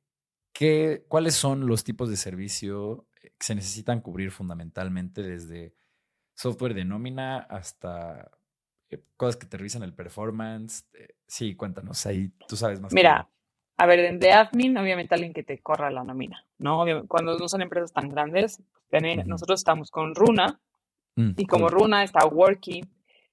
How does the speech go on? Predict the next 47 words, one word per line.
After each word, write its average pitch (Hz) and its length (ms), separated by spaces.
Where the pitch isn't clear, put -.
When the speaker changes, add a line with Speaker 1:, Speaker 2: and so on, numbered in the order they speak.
Speaker 2:
eh, 160 280
y 156 60
otras, 160 460
eh, 139 440
empresas 160 460
que - 140
te 127 120
corren 139 320
la 123 80
nómina, 139 440
te 143 100
hacen 131 240
los 131 140
recibos - 320
de - 100
nómina, - 400
te - 100
los, - 140
eh, - 280
estampan 139 560
y, - 160
y 139 120
listo, - 240
¿no? 143 260
Cuando 143 220
digo 175 160
estampan, 135 380
es 143 60
que - 80
ponen 147 180
las 143 100
leyendas, 135 400
los 127 160
Q 139 160
Rs, 135 320
o - 40
sea, 160 160
te 160 100
hacen 165 180
los 156 160
cálculos 151 380
de 135 80
retención. 123 440
Entonces, - 240
eso 240 160
es 180 120
importante. 135 500